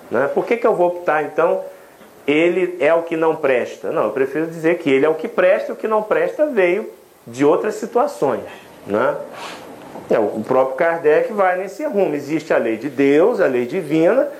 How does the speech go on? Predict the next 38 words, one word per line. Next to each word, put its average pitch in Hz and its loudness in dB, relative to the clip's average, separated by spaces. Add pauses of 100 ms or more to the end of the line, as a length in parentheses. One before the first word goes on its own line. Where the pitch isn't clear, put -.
(100)
existe 175 2
a 214 4
lei 208 2
civil, 147 2
a 117 6
lei 127 4
humana, 151 0 (100)
que 113 -8
fica 127 2
voltada 139 2
para 156 0
as 156 -2
questões 143 0 (480)
meramente 139 2
terrenais, 147 0 (400)
né? 98 0 (340)
O, 113 4
o 120 8
Antigo 160 2
Testamento 147 0
tem 202 0
essa 196 2
contradição. 202 0
Você - -10
não 170 -4
pode 170 2
ter 185 0
Deus 165 4
mandando 190 2
matar 156 0
o 151 2
inimigo, 123 0
mandando, 123 2
quando 151 2
ele 165 4
diz, 160 2
"Não 190 4
matarás." 127 2